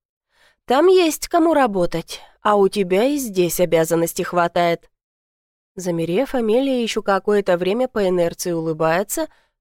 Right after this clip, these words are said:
но постепенно ее лицо принимает жесткие очертания. Глаза сужаются, губы вытягиваются в тонкую полоску.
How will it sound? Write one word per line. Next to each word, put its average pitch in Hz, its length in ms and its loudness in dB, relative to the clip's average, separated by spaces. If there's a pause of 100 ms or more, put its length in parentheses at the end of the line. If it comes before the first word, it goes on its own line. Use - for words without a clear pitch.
но 240 120 0
постепенно 302 540 -2
ее 269 300 -2
лицо 262 320 -2
принимает 233 540 2
жесткие 180 540 -4
очертания. 151 800 -4 (420)
Глаза 180 440 2
сужаются, 170 920 0 (200)
губы 302 380 0
вытягиваются 285 920 -2
в - 100 -12
тонкую 175 520 0
полоску. 226 800 -6